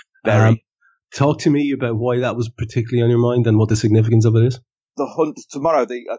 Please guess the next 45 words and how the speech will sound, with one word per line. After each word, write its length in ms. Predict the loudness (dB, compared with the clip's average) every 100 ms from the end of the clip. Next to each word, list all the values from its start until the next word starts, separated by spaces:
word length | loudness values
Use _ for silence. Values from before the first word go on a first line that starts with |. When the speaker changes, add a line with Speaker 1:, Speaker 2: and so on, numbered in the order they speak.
| -12
Speaker 1:
two 140 | -10
A 140 | -8 -8
M, 80 | -10
the, 140 | -14
well, 220 | -14 -16 -14
probably 200 | -16 -14
between 180 | -12 -12 -10
two 80 |
and 100 | -12 -8
three 260 | -6 -4 -6
A 40 |
M, 100 | -6
the 120 | -4
anniversary, 500 | -4 -4 -6 -8 -12
is 80 | -14
the 100 | -8
anniversary, 840 | -8 -8 -10 -12 -18 -18 -16 -16 -10
um, 240 | -6 -6 -8
on 100 | -10
the 80 | -8
ninth 240 | -10 -12
of 100 | -12
November 340 | -8 -8 -8 -10
is 80 | -12
the 100 | -8
final 400 | -4 -4 -4 -6
Ripper 200 | -8 -12 -10
murder, 300 | -8 -8 -10
which 140 | -12
is 60 | -10
Mary 240 | -8 -8
Kelly 280 | -6 -8 -6
in 120 | -8
Miller's 240 | -8 -12 -12
Court, 340 | -8 -8 -8 -14 _ _ _
just 200 | -16 -6
off 160 | -6 -4
Dorset 320 | -6 -6 -10
Street. 340 | -12 -8 -8 -12 _ _ _ _ _ -4
And 340 | -2 -2 -6 -4
that 160 | -4 -4
was 260 | -8 -10 -10
a 360 | -8 -8 -14 -20
statement 500 | -10 -8 -8 -10 -12
given 180 | -12